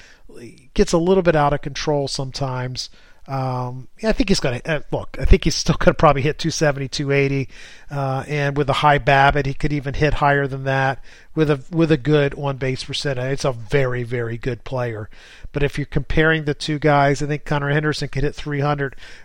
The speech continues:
with a three seventy on-base percentage at his peak with twenty plus home runs and ten plus stolen bases.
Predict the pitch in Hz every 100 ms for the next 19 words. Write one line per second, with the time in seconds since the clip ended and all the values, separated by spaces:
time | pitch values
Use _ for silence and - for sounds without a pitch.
0 | - 151 143 143 - - - 160 - -
1 | - 139 147 147 143 139 139 139 139 147
2 | - - 135 143 131 131 123 - - -
3 | - - - - 147 147 151 139 - -
4 | 214 175 - - - - - - - 151
5 | 151 147 147 - - 160 156 - 156 -
6 | 151 139 139 139 139 135 139 131 - 151
7 | 139 - 131 - - 131 131 123 127 127
8 | - 127 120